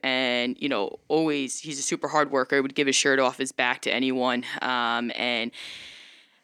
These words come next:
I think that, you know, for them, um, you know, I owe them a lot for everything that they've given to me. So I would say my parents, definitely my role models,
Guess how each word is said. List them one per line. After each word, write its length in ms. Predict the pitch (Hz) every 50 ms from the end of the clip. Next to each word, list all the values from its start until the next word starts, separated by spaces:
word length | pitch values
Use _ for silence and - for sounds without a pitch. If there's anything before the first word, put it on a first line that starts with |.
| - -
I 60 | 180
think 300 | - - 208 202 190 -
that, 420 | - 180 170 165 160 156 - - _ -
you 80 | 202 190
know, 220 | 175 165 165 165
for 200 | 160 - - 180
them, 440 | 165 156 175 175 170 165 160 160 160 - - - - - -
um, 360 | 156 147 147 143 147 147 143 -
you 140 | 156 160 151
know, 80 | 143
I 120 | 139 139 143
owe 140 | 151 160
them 180 | 147 147 139 139
a 80 | 135 131
lot 280 | 135 139 135 135 131
for 120 | - - 131
everything 260 | 127 143 - 143 143
that 160 | 135 131 131
they've 240 | - 135 135 135 135
given 220 | 143 135 135 135
to 100 | - -
me. 160 | 131 131 127
So 180 | 127 - - 135
I 140 | 127 123 127
would 160 | 123 131 139
say 220 | - - 156 151
my 160 | 139 139 127 120
parents, 380 | - - 127 123 123 127 -
definitely 260 | - 120 - - 131
my 100 | 127 123
role 220 | 123 123 127 131 127
models, 500 | 131 123 120 120 120 120 120 123 -